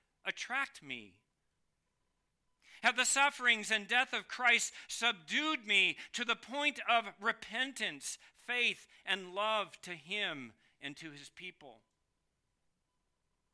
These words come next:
Is Christ dearer to me than the earth's greatest attractions? Is Christ more precious to me than any other of my heart's most precious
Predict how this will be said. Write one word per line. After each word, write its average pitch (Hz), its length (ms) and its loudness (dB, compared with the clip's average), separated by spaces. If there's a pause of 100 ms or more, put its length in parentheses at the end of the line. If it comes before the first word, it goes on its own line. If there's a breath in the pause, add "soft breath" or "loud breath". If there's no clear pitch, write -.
(340 loud breath)
Is 190 180 2
Christ 226 640 0
dearer 220 460 2
to 190 180 -8
me 190 500 0 (560 soft breath)
than 185 200 2
the 180 220 -4
earth's 196 460 -4
greatest 170 840 -4
attractions? 120 1080 -12 (1600 loud breath)
Is 220 200 6
Christ 247 440 2
more 220 220 -2
precious 233 640 -4
to 214 100 -8
me 214 340 4 (200 loud breath)
than 202 180 2 (140)
any 269 480 2
other 247 320 2
of 208 180 0
my 190 220 0
heart's 220 500 -4
most 202 460 -8
precious 226 640 -4